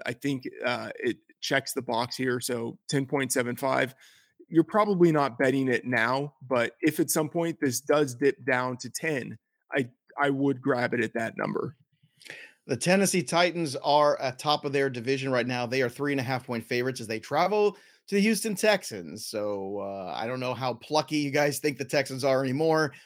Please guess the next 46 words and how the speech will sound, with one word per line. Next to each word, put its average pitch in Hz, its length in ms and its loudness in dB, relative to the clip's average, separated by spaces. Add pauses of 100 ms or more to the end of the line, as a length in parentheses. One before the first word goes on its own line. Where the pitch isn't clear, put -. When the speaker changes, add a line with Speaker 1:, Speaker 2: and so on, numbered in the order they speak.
(120)
Speaker 2:
Forty-one 170 800 4 (100)
is 147 240 0
the 139 140 0
number 123 520 2
if 113 200 -4
you 113 80 0
like 120 240 2
Houston 117 340 -4
for 117 100 -8
the 110 140 -2
upset, 120 380 0
plus 113 260 0
one 110 120 -4
sixty-five. 123 640 0
Friedman, 202 340 -2 (260)
you 165 60 2
know, 170 40 6
sometimes 180 480 2
there's 156 120 -2
these 135 180 -6
letdown 135 460 2
games, 107 280 -4
right, 120 280 2
where 117 120 -4
you 113 100 0
have 120 180 -2
those 113 180 -2
big 139 280 0
in-division 135 500 2
opponents, 131 540 0
right, 127 180 2
where 131 80 -4
you're 127 140 0
battling 131 340 0
at 127 80 0
the 123 80 -6
top, 131 300 0
and 208 100 -6
then 277 100 0
you 233 80 0
go 208 120 2
take 190 200 2
on 175 120 2
the 147 80 -2
Texans, 143 520 0
and 127 120 -6